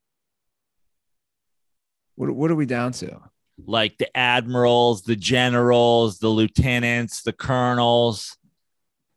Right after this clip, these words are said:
Speaker 2: the fucking, you know, governors, the presidents. Guys, kill <laughs> yourself. The fucking, this fucking list.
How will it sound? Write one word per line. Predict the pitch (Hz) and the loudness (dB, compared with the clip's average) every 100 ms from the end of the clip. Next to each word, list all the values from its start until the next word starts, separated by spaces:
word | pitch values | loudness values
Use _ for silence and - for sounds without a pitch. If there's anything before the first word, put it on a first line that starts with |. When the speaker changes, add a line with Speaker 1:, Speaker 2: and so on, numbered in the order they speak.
| _ _ _ _ - | _ _ _ _ -10
Speaker 2:
the | 107 | -6
fucking, | 127 117 110 117 107 104 101 - | -2 -2 -2 -4 -2 -4 -8 -8
you | 113 | -8
know, | 101 87 - | -6 -8 -2
governors, | 123 120 120 120 120 117 104 - - - _ | 0 2 0 0 0 0 -2 -10 -14 -18 _
the | 101 | -8
presidents. | - 127 120 117 123 120 120 - - - _ _ _ _ _ | -4 0 0 0 0 0 -2 -8 -14 -18 _ _ _ _ _
Guys, | 120 123 117 90 - - _ _ _ - | -2 2 2 0 -6 -20 _ _ _ -6
kill | - - 135 139 120 101 - | 0 2 4 2 2 -4 -6
<laughs> | - | -4
yourself. | 127 107 - 120 101 82 _ _ _ _ _ _ _ | -4 -4 -4 -2 -2 -4 _ _ _ _ _ _ _
The | - 113 | -4 -4
fucking, | - - 143 135 151 131 113 104 | -6 -6 -4 -2 -4 -4 -4 -2
this | 107 - | -4 -6
fucking | - 143 135 120 107 | -4 -2 -2 -8 -10
list. | 95 117 110 73 - _ | -4 -4 -4 -10 -20 _